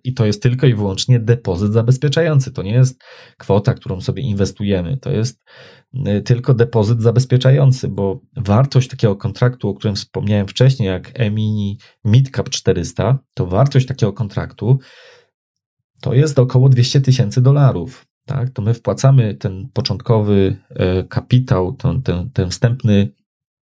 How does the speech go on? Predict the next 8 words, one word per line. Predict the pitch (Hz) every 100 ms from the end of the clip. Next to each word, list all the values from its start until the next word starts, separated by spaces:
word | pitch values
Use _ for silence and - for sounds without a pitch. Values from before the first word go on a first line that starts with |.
| _ _ _ _ _ _ _ _
depozyt, | 117 104 - 135 147 95 85 - - -
e, | 120 98
w | 95 -
kwocie | - 101 - 98
ponad | 104 98 -
ośmiu | 110 117
tysięcy | 101 110 98 -
dolarów, | 101 92 85 98